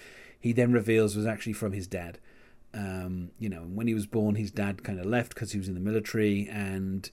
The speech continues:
you know, one, one day he sent this postcard, um, and said that, you know, they should meet in San Francisco one day. Um,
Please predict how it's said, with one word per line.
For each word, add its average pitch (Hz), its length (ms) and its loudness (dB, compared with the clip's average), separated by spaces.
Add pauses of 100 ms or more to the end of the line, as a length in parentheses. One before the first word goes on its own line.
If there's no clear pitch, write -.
you 113 120 -2
know, 92 180 -2 (260)
one, 120 520 2
one 120 180 4
day 110 180 2
he 101 140 0
sent 113 260 0
this 101 120 -8
postcard, 107 640 -2 (540)
um, 95 560 -6
and 98 160 -8
said 98 260 -4
that, - 200 -12
you 107 120 -4
know, 82 100 -10
they 98 120 -8
should 101 220 -8
meet 98 260 -4
in 107 60 -14
San 98 200 -6
Francisco 95 460 -8
one 87 240 -8
day. 82 240 -12 (540)
Um, 82 580 -12